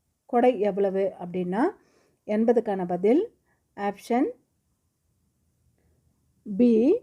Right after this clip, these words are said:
இருபத்தஞ்சிலிருந்து ஐம்பது பர்சன்டேஜ் கொடுக்குது. கேள்வி எண்பத்தி ஒண்ணு, மரங்களை பயன்படுத்தி மின் உற்பத்தி செய்ய உதவுகிற மரவகை எது? மரங்களை பயன்படுத்தி முன் உற்பத்தி செய்கின்ற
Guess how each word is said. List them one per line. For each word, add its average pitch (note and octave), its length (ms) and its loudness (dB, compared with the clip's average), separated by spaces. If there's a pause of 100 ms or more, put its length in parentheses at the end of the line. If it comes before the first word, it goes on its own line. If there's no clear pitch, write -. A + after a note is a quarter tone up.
(500)
இருபத்தஞ்சிலிருந்து A3 1000 0 (180)
ஐம்பது G3 500 -4
பர்சன்டேஜ் F#3 680 -4 (320)
கொடுக்குது. F3+ 520 -10 (2750)
கேள்வி C#4+ 300 4
எண்பத்தி A#3+ 400 0 (120)
ஒண்ணு, A3 380 -2 (360)
மரங்களை D#4+ 480 4
பயன்படுத்தி A#3 640 -2
மின் C4 200 0
உற்பத்தி C#4+ 420 -4
செய்ய A3+ 320 0
உதவுகிற G#3 400 -2
மரவகை A3 520 0
எது? F3 240 -6 (460)
மரங்களை C#4 480 4
பயன்படுத்தி A3+ 880 -4
முன் B3 260 0
உற்பத்தி B3+ 420 0
செய்கின்ற G#3 800 -4